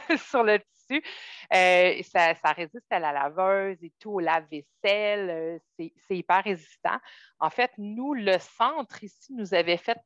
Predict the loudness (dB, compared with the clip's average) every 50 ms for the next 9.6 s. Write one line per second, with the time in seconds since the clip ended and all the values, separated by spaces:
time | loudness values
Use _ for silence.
0 | _ _ -6 -6 -6 -8 _ 0 2 2 4 4 2 2 0 -2 _ _ _ _
1 | _ _ -20 -20 -20 -20 _ _ _ -2 2 4 4 6 6 6 6 6 6 4
2 | 4 2 2 0 -2 -2 -4 -6 -6 -8 -10 -12 -12 -12 -14 -14 -16 -18 _ _
3 | 0 0 0 0 -4 -2 0 2 2 0 -2 -4 _ -20 -20 _ _ _ _ -16
4 | -16 -16 _ _ _ -20 -18 -6 -6 -6 -6 -6 -10 -8 0 0 0 0 2 0
5 | -2 0 2 0 -2 -2 0 -4 -4 -4 -4 _ _ _ -4 -4 -4 0 -2 -2
6 | -2 -2 -8 -12 -12 _ _ 2 2 4 4 4 2 0 2 2 4 4 2 0
7 | -2 _ -6 -4 -4 -6 -6 -4 -8 -10 -6 _ -4 -2 -2 -2 -4 -6 -6 -6
8 | -6 -6 -6 -8 _ -12 -12 -12 _ -14 -12 -10 -8 -8 -10 -8 -6 -8 -6 -6
9 | -6 -2 0 2 4 4 4 2 0 -2 -6 _